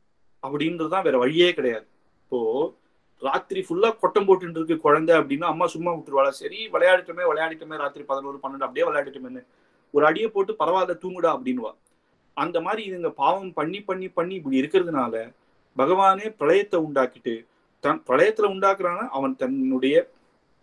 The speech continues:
வயிற்றிலேயே எல்லா இந்த சேத்தனர்களையும்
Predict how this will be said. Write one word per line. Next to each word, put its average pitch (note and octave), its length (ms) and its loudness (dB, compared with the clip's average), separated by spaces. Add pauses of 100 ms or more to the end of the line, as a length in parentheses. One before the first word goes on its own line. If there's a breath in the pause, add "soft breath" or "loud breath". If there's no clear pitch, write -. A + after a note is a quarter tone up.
(280)
வயிற்றிலேயே E3 720 2
எல்லா D#3 920 2
இந்த C#3 220 -6
சேத்தனர்களையும் C3+ 760 -2